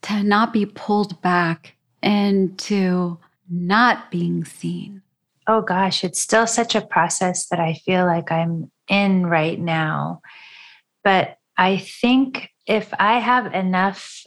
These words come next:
Speaker 2: awareness about something, or if I'm able to recognize a pattern of something,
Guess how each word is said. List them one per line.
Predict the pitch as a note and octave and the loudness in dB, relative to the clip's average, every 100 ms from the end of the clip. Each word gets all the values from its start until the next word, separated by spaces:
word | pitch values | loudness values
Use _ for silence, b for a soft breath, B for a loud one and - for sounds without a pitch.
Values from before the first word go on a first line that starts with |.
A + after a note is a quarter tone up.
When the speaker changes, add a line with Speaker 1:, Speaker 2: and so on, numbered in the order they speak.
| _ | _
Speaker 2:
awareness | F3+ F3+ F3 F3 F#3+ G#3 A3+ G#3+ - | 0 2 2 2 2 2 2 0 -2
about | A3 G#3+ G#3+ - | 2 2 2 0
something, | - A3 G3+ A3+ A3 G3+ | -2 -2 0 0 0 2
or | E3+ | 0
if | E3+ F#3 | 0 2
I'm | F3+ F#3+ | 2 2
able | F#3+ G3+ | 2 0
to | - F#3+ | 0 0
recognize | E3 D#3+ G3 F#3+ F#3 F#3 F3+ | 0 0 0 0 -2 -2 -4
a | |
pattern | E3+ - E3 E3 F#3 G3 | -4 0 2 2 2 2
of | G#3 G3 | 0 0
something, | - G#3+ G#3 A3+ A3+ A#3 A#3 | 0 0 0 0 2 2 0